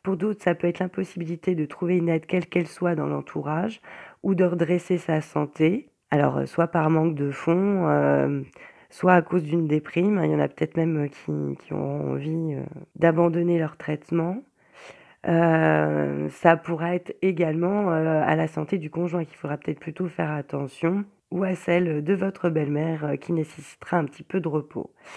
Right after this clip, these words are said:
Et puis pour d'autres, ça peut être aussi, là, euh, franchement, faites super gaffe, hein, euh, au niveau de la manière dont vous gérez votre argent. Il y en a vraiment qui risquent d'avoir des gros problèmes, d'avoir des grosses dettes.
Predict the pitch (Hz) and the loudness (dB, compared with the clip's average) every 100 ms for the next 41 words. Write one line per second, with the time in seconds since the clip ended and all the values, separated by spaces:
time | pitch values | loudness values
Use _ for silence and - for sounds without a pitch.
0 | - - - 170 160 156 170 165 156 160 | -18 -20 -6 -6 -4 -6 -6 -4 -2 2
1 | 180 202 185 160 - 160 160 156 147 - | 2 2 2 0 2 2 2 -4 -4 -6
2 | 170 185 196 - 165 170 190 - 156 151 | -2 -2 0 0 2 2 2 0 -2 -2
3 | - 180 170 - 170 190 185 - 185 - | -4 -6 -6 -2 0 0 -2 -2 -2 -4
4 | - 196 - 160 156 151 156 - 156 156 | -12 -12 -2 -2 0 0 0 -2 -2 0
5 | 151 143 139 - - - - - - 175 | 0 -2 -2 -6 -16 -16 -16 -2 2 2
6 | 165 180 170 170 170 175 160 147 143 151 | 4 4 4 4 4 4 2 -2 -2 0
7 | 180 190 160 165 - 151 151 151 160 156 | 2 2 0 -6 -2 -2 0 -2 -2 -2
8 | 147 151 156 160 165 - 156 156 - 147 | -2 -2 -2 -2 -4 -6 -8 -6 -6 -4
9 | 139 143 139 135 - 165 165 - - 147 | -6 -6 -8 -10 -6 -4 -4 -6 -4 -2
10 | 143 143 151 - 147 143 139 143 135 160 | 0 0 -2 -4 -4 -4 -4 -4 -2 -4
11 | 139 147 143 156 - | -2 0 0 -2 -8